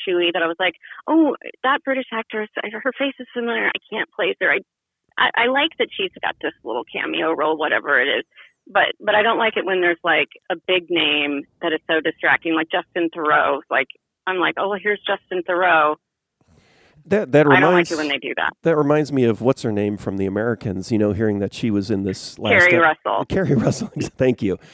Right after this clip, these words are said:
Speaker 1: Yeah.
Speaker 2: And, and it was like, "Oh, okay, well, that, that'll be great to see her." And it's like, wow, they, like, why, why was she, yeah. That
Speaker 1: I
Speaker 2: you
Speaker 1: don't
Speaker 2: never,
Speaker 1: know why.
Speaker 2: like, to see her eyes.
Speaker 1: Maybe, I'm like,
Speaker 2: Yeah.
Speaker 1: is she maybe a huge fan and was like, "Please,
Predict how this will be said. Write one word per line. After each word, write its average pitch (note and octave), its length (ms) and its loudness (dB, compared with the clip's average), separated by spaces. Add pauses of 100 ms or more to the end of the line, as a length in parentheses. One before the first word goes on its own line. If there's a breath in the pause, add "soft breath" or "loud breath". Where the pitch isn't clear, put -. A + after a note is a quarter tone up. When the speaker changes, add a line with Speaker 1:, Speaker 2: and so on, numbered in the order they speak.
(180 loud breath)
Speaker 1:
Yeah. F#3+ 220 2
Speaker 2:
And, C3+ 180 2
and C3 160 2
it C#3+ 60 4
was B2+ 180 0
like, A#2 260 0
"Oh, B2 280 2
okay, A#2 260 0
well, F3 160 0
that, D3 220 -2
that'll F3+ 180 4
be C#3+ 100 2
great A2+ 240 0
to - 80 -4
see C3+ 180 -2
her." D#3 260 0
And A2 80 0
it's A2+ 180 0
like, A2 240 0
wow, G#2+ 480 2 (240)
they, B2 400 2 (640)
like, G#2+ 220 -2
why, A2+ 640 2
why A2 200 4
was C#3 140 2
she, B2+ 440 -6 (560)
yeah. A#2 280 0 (120)
That G3+ 140 2
Speaker 1:
I G3+ 40 4
Speaker 2:
you G#3+ 60 8
Speaker 1:
don't G#3 80 8
Speaker 2:
never, E3+ 140 6
Speaker 1:
know F#3 100 4
why. E3+ 300 2 (340)
Speaker 2:
like, A2+ 240 -4
to B2+ 120 -6
see C#3 200 0
her A2 180 2
eyes. A2 220 0
Speaker 1:
Maybe, A3 380 2
I'm B3+ 220 4
like, A#3 200 4
Speaker 2:
Yeah. A#3+ 80 2
Speaker 1:
is G#3+ 60 2 (100)
she B3 80 0
maybe A#3+ 280 2
a B3 100 4
huge A3 280 -4
fan G3 240 2
and G3+ 120 0
was F3+ 100 -4
like, E3+ 220 -4
"Please, E3 180 0